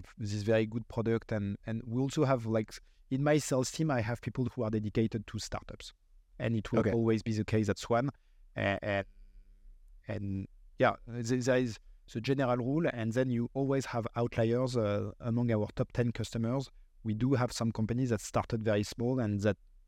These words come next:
Speaker 1: they are nailing it. Um, I can think
Speaker 2: Yeah.
Speaker 1: of a company, a fuel card company called Piana, for instance, or a, a, a Portuguese neobank called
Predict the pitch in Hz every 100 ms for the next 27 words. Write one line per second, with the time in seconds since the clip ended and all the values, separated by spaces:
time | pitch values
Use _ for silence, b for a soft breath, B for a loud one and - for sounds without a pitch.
0 | - 104 98 107 107 110 107 101 - -
1 | _ 107 95 95 95 98 - - 104 101
2 | 104 - 110 98 92 - - - - 107
3 | 117 117 117 107 101 - - 120 123 107
4 | 120 110 113 110 104 - 113 117 - 110
5 | 101 - 113 117 - b b _ - 104
6 | 98 98 95 110 - 104 107 - 104 120
7 | - 120 117 117 113 120 120 107 113 113
8 | - 110 107